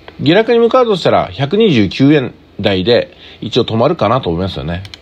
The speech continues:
ここでね。まあ、状況は刻一刻と変わってますので、あ、ここもあるな。ここも。うん、ここ見つけられてよかったな。こ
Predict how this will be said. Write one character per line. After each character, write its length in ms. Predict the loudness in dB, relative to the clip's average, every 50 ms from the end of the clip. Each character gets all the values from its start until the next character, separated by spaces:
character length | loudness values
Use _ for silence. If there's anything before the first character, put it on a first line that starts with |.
| -20 -20 -14
こ 80 | -8
こ 120 | -6 -4 -4
で 100 | -4 -4
ね。 100 | -6 -8 -10 -14 -20 -20 -20 -20 -20 -20 -20 -20 -20 -20 -20 -20 -20 -20 -20 -20 -20 -20 -20 -20 -20 -20 -12 -4
ま 80 | -2 0
あ、 40 | 2
状 140 | 2 2 2
況 140 | 2 4
は 400 | 4 4 4 4 2 -2 -8 -8 -4
刻 240 | -2 0 0 0 0
一 80 | -2
刻 200 | -2 -6 -6 -4
と 100 | -4 -2
変 120 | 0 0 0
わ 60 | 0
っ 60 | -2
て 80 | -4 -4
ま 100 | -4 -4
す 100 | -4 -4
の 120 | -4 -2
で、 320 | 0 2 2 2 0 -4 -10 -16
あ、 100 | -16 -12
こ 140 | -10 -8 -4
こ 100 | 0 2
も 100 | 2 2
あ 40 | 2
る 60 | 0
な。 220 | 0 -4 -6 -8 -12 -16 -20 -20 -20 -20 -20 -20 -20
こ 100 | -18 -16
こ 120 | -12 -10
も。 80 | -10 -10
う 40 | -10
ん、 40 | -12 -14 -20 -20 -20 -20 -20 -20 -20 -20 -20 -16 -14 -14 -14 -14 -16 -14 -12
こ 140 | -6 -2
こ 80 | 0 2
見 140 | 2 2 2
つ 80 | 0
け 80 | 0 0
ら 80 | 0 0
れ 60 | -2
て 60 | -4
よ 60 | -4
か 80 | -6 -8
っ 40 | -16
た 120 | -18 -18
な。 60 | -20
こ 60 | -20